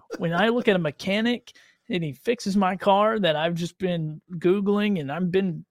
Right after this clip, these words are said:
busting my knuckles trying to fix, and I take it to this mechanic, he goes, "Hmm, yeah, that's the blah, blah, blah, blah." And he takes his little tools and he fixes it in five minutes. That is a magic trick.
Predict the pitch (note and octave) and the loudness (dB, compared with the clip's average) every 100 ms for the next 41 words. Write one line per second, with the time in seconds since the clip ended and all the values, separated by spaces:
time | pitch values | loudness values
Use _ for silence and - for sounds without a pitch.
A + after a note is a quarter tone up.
0 | _ G#3+ D#3 F#3+ F3+ - F3+ F#3 F3+ G3+ | _ -6 -2 -2 -2 -2 0 2 2 0
1 | F#3+ - F#3+ E3+ F#3 G3+ E3+ E3 F3+ E3+ | -2 -2 -4 -2 -4 -2 -4 -2 -4 -4
2 | E3 D#3+ E3 D#3+ F3 F3 F3 D3+ C#3+ - | -4 -4 -6 -6 -6 -4 0 2 0 -4
3 | - F4 A3+ - _ F#4+ B3+ D#3+ F#3+ - | -10 -6 -6 -8 _ -4 -2 -2 -4 -2
4 | D#3+ D3+ D3+ G3 F#3+ E3+ G3+ A3+ A#3+ F3+ | -4 -2 0 0 0 -2 0 2 4 4
5 | C3 C3+ D#3 _ - F3 E3 D3+ E3+ D3+ | 2 -2 -6 _ -4 -4 -4 -2 0 0
6 | - E3+ F3+ E3 D3 - F3+ - G3 F3 | 0 2 2 0 -2 -2 -4 -2 -4 -4
7 | C#3+ E3 F3 G#3 A#3 - - - _ - | -2 0 2 0 -2 -8 -18 -20 _ -4
8 | G3 C4 F#3 F3+ E3 D3+ F3 E3+ D#3 - | -2 -2 0 2 2 0 -2 -4 -6 -4
9 | C#3+ A#2 | -2 -4